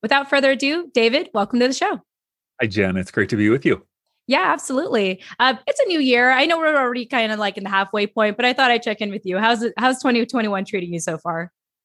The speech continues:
Speaker 2: You know what? I actually was okay with twenty twenty. Uh, it didn't impact my life a tremendous amount. It impacted my family's life 'cause they're
Speaker 1: Mm-hmm.
Speaker 2: all in school. My wife's a kindergarten teacher. Both my kids are in college.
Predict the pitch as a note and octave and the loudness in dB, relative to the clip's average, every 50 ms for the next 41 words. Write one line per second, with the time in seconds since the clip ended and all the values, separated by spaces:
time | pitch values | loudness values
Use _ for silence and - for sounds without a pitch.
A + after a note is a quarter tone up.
0 | _ _ - D#3 F#3 A3 G3 E3 - - _ - A2+ D3+ F#3 G3 F3+ - B2+ D3+ | _ _ -4 -2 2 2 2 0 0 -2 _ 0 2 2 2 2 2 2 2 0
1 | D3 - - D#3 D3 C3+ C3+ C3+ B2+ B2 - _ - B2 A#2+ A2+ B2+ C3+ C#3 - | 0 0 -2 0 0 2 2 2 0 -2 -4 _ -2 -2 2 2 2 2 2 2
2 | D3+ C#3+ B2+ C3 - - C#3+ C#3+ D3+ C#3+ - D3+ E3 F3+ D#3 F#2 - _ _ _ | 2 2 2 0 0 0 0 0 0 -2 -2 0 0 0 0 -2 -6 _ _ _
3 | _ - A2 B2+ C#3 C3+ B2 C#3 D#3 D3+ D3+ D3 D3 D3 C#3+ D3 C3+ C#3+ C#3 - | _ -2 0 2 2 2 2 2 2 2 2 0 0 -2 0 0 0 0 -2 -4
4 | - A#2+ A#2 A#2 B2+ C3+ B2+ A#2+ A#2 B2 B2+ A#2+ - - - - A#2+ G#2 G2+ _ | -2 0 0 2 2 2 2 4 4 4 2 0 -4 -10 -6 -4 -4 -4 -4 _
5 | _ _ _ _ _ _ - - - B2+ C#3 G3 G#3 G3 - - A2 G2 F2+ F2+ | _ _ _ _ _ _ -6 -2 0 2 4 4 4 2 0 0 0 2 2 2
6 | G#2 G3 - _ - B2 - - D3+ D#3+ E3 D#3 C#3 B2 - A2+ G#2 G2 F#2 - | 0 -2 -2 _ -2 -2 0 0 0 0 2 2 0 0 0 0 0 0 0 0
7 | - G#2+ A2 A2+ G#2 F2+ - F#2 F2 F#2+ F#2+ - - G2+ F2+ A2+ A2 A2 G#2+ G2+ | 0 0 2 2 0 0 2 2 2 2 0 0 -2 -2 0 0 0 2 2 2
8 | G2 G2 G2+ A2 - - A2 G2 F#2 - - - A#2 G#2 A2 A#2 G#2 F2+ F#2 F#2+ | 2 2 0 0 -2 -4 -4 -4 -4 -6 -4 -2 0 0 0 0 0 2 2 2
9 | F#2 - - - - G#2 G2+ F#2+ F#2+ F#2 F2+ F2+ - A2 G2 - G2 F#2+ F#2 F2 | 0 0 -4 -6 -4 -2 0 2 2 2 2 0 -4 -4 -2 0 0 0 2 0
10 | F#2+ F2+ - F2+ E2 - G2+ F2 F#2+ F2+ E2+ E2 - G2 F#2 F#2 F#2+ F#2+ F2+ - | 0 -2 -2 -4 0 0 0 0 0 -2 -2 -2 0 2 4 4 4 2 2 -2